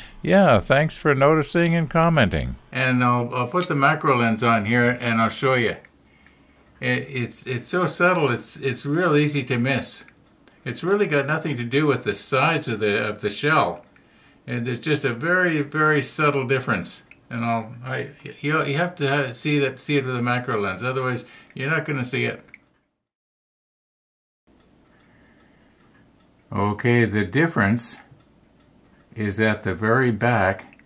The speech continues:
of each turret. The twenty-four here has a bit of a chamfer or chamfer.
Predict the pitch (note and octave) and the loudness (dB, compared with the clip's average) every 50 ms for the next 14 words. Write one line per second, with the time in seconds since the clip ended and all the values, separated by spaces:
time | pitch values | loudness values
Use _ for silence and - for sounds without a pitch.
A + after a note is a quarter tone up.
0 | _ - - G2 F#2+ G#2 G#2+ G#2 - - - - A#2+ A#2+ G#2+ E2 D2+ C#2+ - - | _ -6 -6 -4 -2 0 -2 -2 -2 -8 -6 0 2 4 4 4 0 -4 -8 -16
1 | - _ _ _ _ - _ _ _ _ - _ _ _ _ _ _ _ _ - | -20 _ _ _ _ -20 _ _ _ _ -20 _ _ _ _ _ _ _ _ -10
2 | G2+ F#2+ - - B2+ C#3 C#3 B2 A2+ - - C#3+ D#3 E3 D#3 B2+ A2 F2+ D#2+ D#2+ | -10 -8 0 2 2 4 4 2 0 0 0 0 2 2 2 2 0 -2 -2 -2
3 | E2+ G2 G2 - - - _ _ _ _ _ _ _ _ _ _ _ _ _ _ | -2 -4 -6 -12 -18 -20 _ _ _ _ _ _ _ _ _ _ _ _ _ _
4 | _ _ _ - G2+ G2+ F#2 G2+ G2 F#2 A#2 A#2 A2+ A2+ G#2 G2 G2 F#2+ F#2+ F#2 | _ _ _ -6 -6 -4 -2 -4 -2 0 2 2 2 2 2 2 2 2 2 2
5 | F2 D#2+ - - _ _ _ _ _ _ _ _ _ _ _ _ _ _ _ _ | 0 -4 -12 -20 _ _ _ _ _ _ _ _ _ _ _ _ _ _ _ _
6 | - C3+ C3 C#3 D3+ C#3+ C#3+ - G#2 D2+ C#2 C2+ - _ _ _ _ _ _ - | -2 2 2 2 2 2 0 -2 -2 -4 -4 -6 -12 _ _ _ _ _ _ -12
7 | F#2 F2+ - - - A#2 A2+ B2 B2 A#2+ A#2+ A2+ E2+ C#2 D2 | -12 -10 -10 -4 0 4 4 4 4 2 0 -2 -4 -4 -6